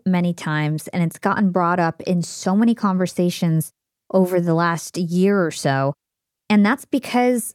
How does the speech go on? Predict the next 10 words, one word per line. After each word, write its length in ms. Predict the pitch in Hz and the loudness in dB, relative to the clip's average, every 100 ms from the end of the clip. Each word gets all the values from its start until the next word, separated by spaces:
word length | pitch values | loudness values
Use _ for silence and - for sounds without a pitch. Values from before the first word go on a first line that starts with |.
| _ | _
what 320 | 185 202 - | -2 0 0
Jeff 260 | - 226 - | -2 -2 -4
talks 340 | - 226 226 214 | -6 -6 -6 -2
about 280 | 214 214 208 | 0 0 2
in 100 | 196 | 0
this 160 | 196 | 0
episode 440 | 196 - - 214 202 | -4 -4 -2 -2 0
is 140 | 180 | -4
so 480 | - - 190 180 190 - | -6 0 2 2 0 -6
true. 380 | - 160 135 | -4 -2 -2